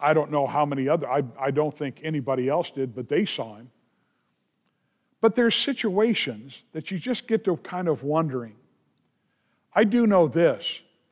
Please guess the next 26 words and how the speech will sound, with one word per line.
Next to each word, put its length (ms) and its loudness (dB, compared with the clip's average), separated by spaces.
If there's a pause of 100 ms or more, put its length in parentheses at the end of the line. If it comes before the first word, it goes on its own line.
(760)
There's 240 0
heavens 420 2
and, 320 0
uh, 40 0
excuse 420 -2
me, 100 -2
there's 300 0
angels 440 2
in 120 0
heaven, 460 -4 (880)
but 100 -2
according 420 2
to 60 0
this 340 2 (360)
passage, 680 -6 (960)
they're 200 2
here 200 2
on 180 2
earth 440 -6 (800)
and 160 -10
they're 200 2
at 120 -6
work. 520 -4 (1400)
The 160 -2
bottom 440 2
line 640 0